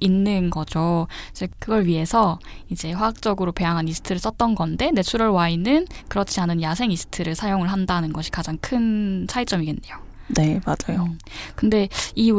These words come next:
Speaker 1: 내추럴 와인을 둘러싸고 아까 기존의 와인 생산자들과 갈등이 벌어지고 있다고 하셨잖아요.
Speaker 2: 네.
Speaker 1: 근데 이 기존의 와인 생산자들은 무엇이 내추럴 와인인가에 대한 명확한 정의가 없다는 점을 비판을 하고 있다고 합니다.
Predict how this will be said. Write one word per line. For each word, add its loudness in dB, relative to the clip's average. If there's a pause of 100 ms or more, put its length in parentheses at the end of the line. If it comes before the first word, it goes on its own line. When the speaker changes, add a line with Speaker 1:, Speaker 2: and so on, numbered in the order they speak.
Speaker 1:
내추럴 6
와인을 6
둘러싸고 6
아까 2
기존의 6
와인 6
생산자들과 4
갈등이 4
벌어지고 2
있다고 -2
하셨잖아요. 2 (160)
Speaker 2:
네. 4
Speaker 1:
근데 0
이 4
기존의 2
와인 4
생산자들은 2 (540)
무엇이 6
내추럴 2
와인인가에 4
대한 0
명확한 2
정의가 4
없다는 2
점을 -2 (160)
비판을 2
하고 0
있다고 -2
합니다. -4